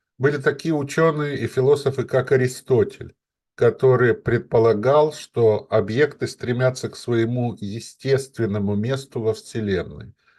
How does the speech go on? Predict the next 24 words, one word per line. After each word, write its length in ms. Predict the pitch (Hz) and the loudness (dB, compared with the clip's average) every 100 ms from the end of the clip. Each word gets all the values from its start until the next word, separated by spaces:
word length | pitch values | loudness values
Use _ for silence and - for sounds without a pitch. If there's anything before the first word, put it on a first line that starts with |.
| _ _ | _ _
что 260 | - 127 | -2 2
объясняло 640 | 117 107 113 139 143 143 117 | 2 0 -4 -2 0 2 0
бы, 160 | 107 | -2
почему 520 | - - - 117 120 | -6 -8 -6 -4 -4
предметы 600 | - 98 90 113 156 151 120 | -4 -4 -4 -2 -4 -2 -6
падают 560 | - 104 104 107 98 | 0 0 0 -4 -4
на 120 | 101 | -6
Землю. 500 | 92 87 76 73 67 - _ - _ | -6 -8 -10 -12 -18 -20 _ -20 _
Однако 420 | 107 101 135 139 | -2 0 0 4
его 160 | 139 139 | 4 4
представления 680 | 139 127 - 135 131 127 127 | 2 -4 0 2 4 4 2
о 60 | |
гравитации 640 | 117 127 123 - 147 143 120 | 0 2 2 2 0 0 -4
были 260 | 98 113 107 | -2 -2 0
далеки 480 | 104 107 101 - | 0 -2 -4 0
от 160 | 113 107 | 0 0
современного 720 | - 101 101 107 98 95 95 | -4 -2 -2 -2 -2 -2 -2
понимания – 760 | 92 101 95 101 123 120 110 104 _ _ _ | -2 -4 -2 -2 -2 -2 -6 -10 _ _ _
и 100 | 120 | 0
основывались 840 | 131 131 139 147 139 127 117 110 110 | 0 0 2 4 6 4 2 -2 -6
на 100 | 104 | -2
концепции 680 | 113 104 - - - 120 101 | -2 -2 0 -2 -2 -6 -6
четырёх 640 | - - 101 101 98 - | -8 -4 0 0 -2 -4
элементов. 560 | 95 85 80 73 - | -6 -6 -10 -12 -18